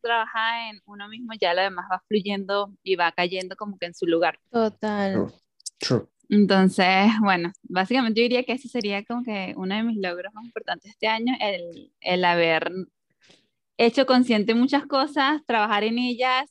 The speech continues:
Speaker 1: y aprender a cómo llevarlas, a cómo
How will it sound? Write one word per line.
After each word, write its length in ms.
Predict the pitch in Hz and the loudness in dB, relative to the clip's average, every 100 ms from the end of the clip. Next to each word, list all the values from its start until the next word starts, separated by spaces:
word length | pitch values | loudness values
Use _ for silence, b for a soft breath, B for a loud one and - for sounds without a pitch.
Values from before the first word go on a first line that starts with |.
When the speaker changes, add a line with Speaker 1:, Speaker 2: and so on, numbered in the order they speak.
| _ | _
Speaker 1:
y 420 | 214 208 202 180 _ _ - | -14 -12 -14 -16 _ _ -6
aprender 760 | 196 196 202 202 196 196 202 - | -6 -4 -4 0 2 2 0 0
a 440 | 214 220 214 202 - | 0 2 0 -2 -4
cómo 840 | 208 202 208 214 220 214 202 170 175 | -4 -4 -6 -4 -4 -6 -6 -10 -4
llevarlas, 800 | 202 208 214 208 208 214 240 _ _ _ _ _ _ | 0 2 0 0 0 0 -2 _ _ _ _ _ _
a 120 | 190 | -12
cómo 960 | 190 196 196 196 208 220 214 196 175 | -8 -8 -6 -4 -4 -2 -4 -6 -10